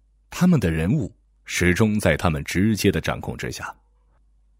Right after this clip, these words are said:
哪怕如伸手去按铃和铃响之间这么短暂的失控都不会有。我们必须承认，扁平人物在自身成就上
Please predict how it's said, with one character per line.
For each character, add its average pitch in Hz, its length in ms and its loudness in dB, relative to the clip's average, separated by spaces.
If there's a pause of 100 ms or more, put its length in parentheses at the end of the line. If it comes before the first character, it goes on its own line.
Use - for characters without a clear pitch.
(160)
哪 95 160 2
怕 95 300 0
如 98 180 -2
伸 110 260 0
手 73 240 -2
去 104 200 0
按 98 240 2
铃 80 280 -2 (100)
和 - 260 0
铃 92 260 2
响 78 240 -2
之 95 180 2
间 98 240 2 (200)
这 - 160 2
么 95 140 2
短 69 340 -4
暂 135 180 2
的 85 100 -6
失 - 280 -2
控 - 200 -4 (240)
都 78 160 0
不 78 240 -2
会 - 200 -4
有。 - 280 -12 (840)
我 98 160 4
们 110 160 2
必 107 160 0
须 95 140 -2
承 71 200 -4
认， 64 220 -10 (640)
扁 85 300 -2
平 139 240 -2
人 107 180 -2
物 101 160 -4 (260)
在 98 220 0
自 95 220 0
身 107 220 0
成 87 200 -6
就 85 160 -4
上 64 240 -8